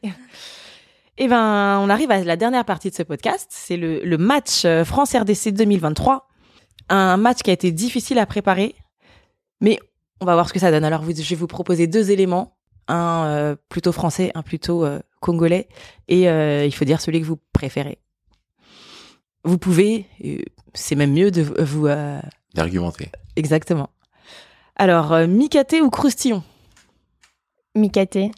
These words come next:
Speaker 2: Mikaté à cent pour cent.
Speaker 1: Sans hésiter.
Speaker 2: Ah ouais, vraiment
Speaker 3: Ouais.
Speaker 2: sans hésiter.
Speaker 3: Croustillant, ça m'est toujours apparu comme un truc, euh, cent pour cent, euh, chimique, euh, pas fait maison. Donc les Mikaté, je sais que c'est fait avec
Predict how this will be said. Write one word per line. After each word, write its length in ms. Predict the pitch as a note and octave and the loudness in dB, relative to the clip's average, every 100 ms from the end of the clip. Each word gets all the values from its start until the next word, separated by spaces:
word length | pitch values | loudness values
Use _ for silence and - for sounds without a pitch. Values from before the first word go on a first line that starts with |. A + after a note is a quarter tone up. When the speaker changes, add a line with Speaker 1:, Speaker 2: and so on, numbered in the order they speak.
| - | -4
Speaker 2:
Mikaté 480 | - - F2 - | -2 0 -2 0
à 60 | F2 | 0
cent 160 | - D#2+ | 0 -4
pour 180 | F2 | -2
cent. 120 | - G3+ | -2 0
Speaker 1:
Sans 120 | G3 | 0
hésiter. 400 | G3 F#3 F#3 F3+ | 0 0 0 0
Speaker 2:
Ah 60 | - | 2
ouais, 140 | - | 0
vraiment 240 | D#2 - G#3 | 2 0 0
Speaker 3:
Ouais. 100 | G3+ | 2
Speaker 2:
sans 120 | E2+ | 2
hésiter. 460 | D#2+ D#2 - D2 - - | 2 0 -2 -4 -6 -14
Speaker 3:
Croustillant, 480 | - B3+ - B3 B3+ | -4 -4 0 0 2
ça 100 | B3 | 2
m'est 120 | G3 | 0
toujours 200 | F#3 A3 | 2 2
apparu 360 | A3 G3 G3+ A3 | 2 2 2 2
comme 180 | G3+ F#3+ | 2 2
un 80 | F#3 | 0
truc, 300 | - G#3+ F#3 | 0 -2 0
euh, 100 | F3 | -2
cent 220 | - F#3+ | 0 -2
pour 160 | G3 | -4
cent, 260 | - G3 F#3 | -2 0 0
euh, 160 | E3+ E3 | 0 -2
chimique, 520 | - G3 F#3+ F#3+ - | -2 2 2 2 0
euh, 120 | D#3+ | -2
pas 160 | D#3+ F#3 | 0 0
fait 140 | F#3+ | 2
maison. 340 | F#3 F3+ F3 F#3 | 2 2 2 0
Donc 140 | F3 F#3 | -2 0
les 80 | |
Mikaté, 360 | F#3 F3+ F3+ G#3+ | 0 2 0 0
je 100 | G3 | -2
sais 120 | - | -4
que 60 | F#3+ | -6
c'est 100 | F3+ | -6
fait 120 | - | -4
avec 260 | F3 E3 - | -2 -2 -6